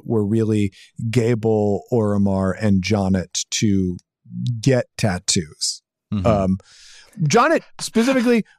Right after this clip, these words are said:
Speaker 1: where's your tattoo at? Uh, we haven't investigated that yet, and I do wanna make sure that that gets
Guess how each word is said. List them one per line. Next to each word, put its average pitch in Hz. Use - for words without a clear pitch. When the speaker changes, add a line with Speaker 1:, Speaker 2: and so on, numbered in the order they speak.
Speaker 1:
where's 381
your 202
tattoo 139
at? 92
Uh, 113
we 156
haven't 151
investigated 113
that 98
yet, 92
and 110
I 101
do 113
wanna 107
make 101
sure 95
that 95
that 92
gets -